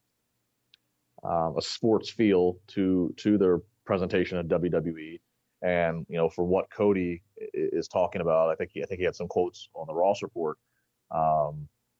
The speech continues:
uh, that, you know, he, you know, he wants to have a little more of a sport presentation, and they mentioned it at the Jacksonville rally about, you know, wins and losses will matter and such. So it does sound like, I'll, I'll say this, it does sound like for, for, for, for Fox's knowledge, they do, they do need to be aware of A E W because it does sound like A E W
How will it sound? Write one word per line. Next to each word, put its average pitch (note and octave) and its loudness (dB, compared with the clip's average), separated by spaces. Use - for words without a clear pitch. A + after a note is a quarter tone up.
uh, G#1+ 2
that, E2+ 0
you A2+ 0
know, E2+ 2
he, F#2+ -2
you F#2 -2
know, F#2+ 2
he F#2+ 0
wants F2+ 0
to F2+ -6
have E2+ 0
a - 0
little E2 0
more E2+ -2
of D#2 -4
a E2 -4
sport F2+ 0
presentation, E2 -2
and G2+ 0
they G2+ 2
mentioned G2 0
it F2 0
at F2 0
the E2+ 0
Jacksonville F2+ -2
rally E2 -4
about, D#2+ -4
you F#2 -14
know, D#2+ -10
wins E2+ -2
and E2+ -10
losses E2 2
will E2+ -8
matter D#2+ -4
and D#2+ -10
such. - 0
So G#2 4
it A2+ 4
does B2+ 2
sound D3 0
like, F#2+ -6
I'll, F2+ -4
I'll F#2 -6
say G#2+ -2
this, B2 0
it F2+ -10
does - -4
sound B2+ -2
like F#2+ -4
for, F2+ -2
for, F#2+ -4
for, - -4
for F#2+ -4
Fox's A2 -2
knowledge, G2 0
they F#2+ -4
do, G2+ -2
they G2 -6
do B2+ 2
need A#2+ 0
to G2+ -2
be F#2 -2
aware G#2 2
of G2 0
A - 2
E F2 -4
W F2 -6
because D#2+ -16
it F2 -10
does F2+ -6
sound G#2+ -2
like F#2 -8
A G2 -6
E F#2 -6
W F2 -4